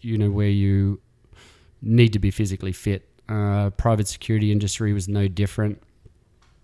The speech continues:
Um, so I've always been in a position where, you know, being physically fit is part of my job, um, and then it just becomes part of your life.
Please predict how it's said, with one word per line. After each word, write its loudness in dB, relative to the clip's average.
Um, 2
so 6
I've 12
always 8
been 6
in 6
a 2
position 0
where, 2
you -6
know, 0
being 6
physically -2
fit -2
is 0
part -2
of 0
my 0
job, 0
um, -4
and -2
then 0
it -6
just -8
becomes -6
part -6
of -4
your -6
life. -6